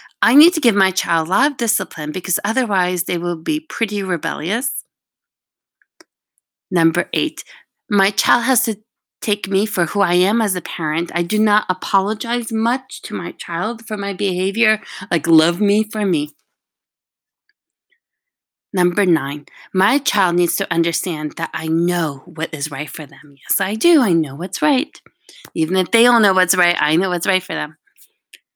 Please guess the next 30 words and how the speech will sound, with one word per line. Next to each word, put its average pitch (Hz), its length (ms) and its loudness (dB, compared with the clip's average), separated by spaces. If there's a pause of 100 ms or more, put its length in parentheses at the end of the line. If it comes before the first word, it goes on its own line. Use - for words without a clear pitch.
(920)
And 185 140 2
number 160 280 0
ten, 160 440 -14 (140)
my 196 300 -2
child 185 420 0
might 165 200 4
not 185 300 4 (220)
think 185 400 0
that 185 160 -8
they 175 120 -4
can 180 220 -4
talk - 380 -14
to 180 160 -4
me 151 380 -4 (420)
about - 280 -10
too - 120 -8
much. - 360 -8 (920)
All 160 80 -8
right. - 140 -10 (1800)
Did 170 200 0
you 165 100 0
go 170 160 2
through 185 200 0
those? 190 300 0
What, 180 160 -2
what 175 160 2
were 185 60 0
your 180 240 0
answers? - 720 -2
Uh, 165 140 -6